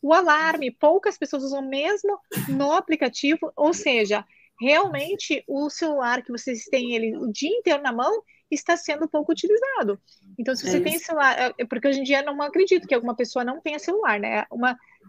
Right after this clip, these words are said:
Speaker 1: uma das perguntas era, "Você usa o celular?" Era óbvio que sim, acho que todo mundo tem celular. Então, realmente, acho que você tem que saber utilizar de uma maneira positiva pra diminuir papel, pra anotar tudo, ter tudo bem registrado. É, em relação a esse aplicativo saúde, como que a gente poderia utilizar?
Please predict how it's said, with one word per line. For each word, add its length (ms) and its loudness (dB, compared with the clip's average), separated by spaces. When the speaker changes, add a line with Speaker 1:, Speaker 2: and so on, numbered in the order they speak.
Speaker 1:
uma 100 2
das 80 0
perguntas 380 4
era, 140 8
"Você 220 0
usa 160 2
o 40 0
celular?" 340 2
Era 180 2
óbvio 180 -4
que 100 4
sim, 260 -6
acho 120 -10
que 100 -18
todo 340 2
mundo 160 -8
tem 100 -8
celular. 420 -8
Então, 180 2
realmente, 340 0
acho 120 -4
que 60 -14
você 80 -10
tem 120 -2
que 60 -8
saber 260 2
utilizar 680 -2
de 100 -10
uma 80 -4
maneira 260 -2
positiva 760 -2
pra 160 4
diminuir 340 -2
papel, 540 0
pra 100 0
anotar 380 -4
tudo, 360 -2
ter 280 -2
tudo 240 -2
bem 180 -2
registrado. 800 -2
É, 320 2
em 160 -2
relação 400 0
a 100 2
esse 200 0
aplicativo 540 -4
saúde, 440 0
como 200 -6
que 60 2
a 40 4
gente 220 -10
poderia 320 -2
utilizar? 440 -4